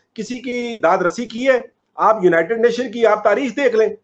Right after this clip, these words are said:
आप मुझे बताएं कि आपने United Nation ने आ-, अवाम आगाह है इस बात से, अवाम बाशऊर हो चुके हैं, दुनिया पर अब राज खुल चुके हैं। अब देखें, इस वक्त मैंने कहा ना कि इस वक्त,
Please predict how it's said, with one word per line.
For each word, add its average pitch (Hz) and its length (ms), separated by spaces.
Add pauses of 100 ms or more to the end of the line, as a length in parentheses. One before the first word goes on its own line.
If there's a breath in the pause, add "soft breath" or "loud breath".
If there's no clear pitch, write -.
(100)
आप 196 160
मुझे 208 180
बताएं 208 360
कि 220 60
आपने 214 280
United 185 440
Nation 226 280
ने 226 100
आ-, 196 380
अवाम 165 480
आगाह 220 320
है 277 60
इस - 160
बात 151 240
से, 98 160 (360)
अवाम 143 380
बाशऊर 175 520
हो 254 60
चुके 196 260
हैं, 131 160
दुनिया - 840
पर 247 200
अब 208 160
राज 165 240
खुल 285 220
चुके 196 260
हैं। 135 180 (280 soft breath)
अब 175 140
देखें, 202 320
इस - 140
वक्त 233 160
मैंने 190 180
कहा 175 180
ना 254 80
कि 247 180
इस 180 340
वक्त, 220 200